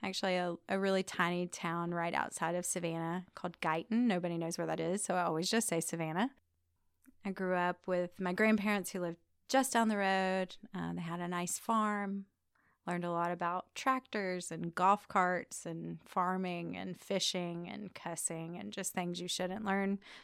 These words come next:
But my granddad was colorful. And my dad, who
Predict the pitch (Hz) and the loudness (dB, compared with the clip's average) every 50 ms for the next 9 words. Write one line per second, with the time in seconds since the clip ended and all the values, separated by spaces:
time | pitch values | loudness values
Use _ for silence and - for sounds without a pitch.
0 | - _ - 175 - - 170 165 160 - 165 165 165 165 160 165 165 185 190 185 | -14 _ -6 -6 -4 -2 -4 -2 -2 -2 -4 -4 -2 -2 -2 -2 -2 -2 -4 -4
1 | 180 - - - - 226 233 226 214 190 - - 175 170 170 - - - - - | -4 -4 -8 -4 2 4 4 4 4 2 0 -4 -6 -6 -6 -12 -16 -20 -20 -20
2 | - - _ _ _ _ 262 214 214 208 202 196 196 190 185 - 208 202 202 202 | -20 -20 _ _ _ _ -2 0 2 4 6 6 4 4 2 2 4 6 6 8
3 | 202 196 196 196 196 208 - - - - - 202 185 180 175 175 175 175 180 220 | 8 6 6 4 2 0 -4 -6 -12 -6 -2 -2 0 0 0 -2 -2 -4 -6 -8